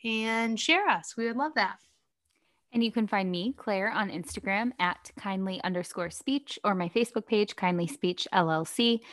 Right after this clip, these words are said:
Speaker 2: And if anyone in the Ohio area is in need of speech teletherapy, please contact me, kindly speech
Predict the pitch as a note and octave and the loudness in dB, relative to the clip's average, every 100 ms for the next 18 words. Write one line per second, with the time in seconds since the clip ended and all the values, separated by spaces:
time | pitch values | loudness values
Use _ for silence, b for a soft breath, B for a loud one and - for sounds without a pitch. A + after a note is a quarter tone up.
0 | B B B - G#3+ G#3 A3 A#3 A3 G#3 | B B B 4 6 8 8 10 10 8
1 | G3+ F#3+ G3 F#3 F3 - G3+ A3 A3+ - | 6 6 6 8 6 4 2 4 4 4
2 | G3+ G3+ F#3+ F#3+ G3 F#3 E3+ E3+ - - | 4 4 2 2 2 0 0 -2 -4 -4
3 | - - - F#3+ G#3+ G3+ F3+ F3 F3+ - | -4 -2 2 4 4 4 2 2 0 2
4 | F#3 F3 - E3+ D#3+ - F#3 - - B3 | 0 0 -2 0 2 2 0 0 2 4
5 | D4 - - F3+ F3 F3 - F3+ - - | 4 4 4 4 4 0 0 -2 0 -2